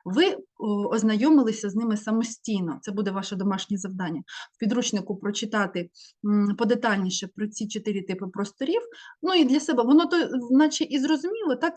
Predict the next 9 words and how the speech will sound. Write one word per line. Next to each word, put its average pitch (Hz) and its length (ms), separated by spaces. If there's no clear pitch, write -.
як 233 340
залежить 220 640
простір 220 340
географічний, 226 1000
е, 196 60
економічний, 208 840
наприклад, 190 480
чи 214 100
соціокультурний. 214 880